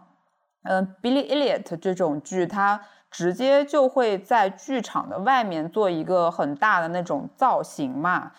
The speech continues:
就会让你觉得很醒目，就是他那个小男孩跳舞的那个形象，然后就一眼，老远就可以望到，望到那个，那个，那个剧场的那个样子和他这个剧院嘛。所以他，他们整个就是文化宣传来讲，就是，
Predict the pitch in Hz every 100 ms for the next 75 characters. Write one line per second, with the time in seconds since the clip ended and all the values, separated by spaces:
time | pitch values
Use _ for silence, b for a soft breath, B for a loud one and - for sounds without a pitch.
0 | b - 220 240 247 202 160 - 175 208
1 | - 160 220 - 165 156 170 170 170 170
2 | 165 165 151 147 143 156 139 156 - 147
3 | 165 202 175 - 147 165 160 - 143 143
4 | - 170 - b b b b 180 180 208
5 | 190 220 202 233 254 220 160 - 160 202
6 | 277 165 170 165 165 160 202 170 151 135
7 | - _ - 190 160 139 147 143 - 104
8 | - 156 147 156 156 151 175 - 151 -
9 | - - 160 147 160 180 151 - - 143
10 | 160 143 151 147 143 160 151 151 - -
11 | b b b b _ 214 226 262 262 -
12 | - 294 294 262 202 139 165 202 202 190
13 | 208 202 175 147 151 254 220 202 - 277
14 | 165 165 147 170 180 - 180 208 190 175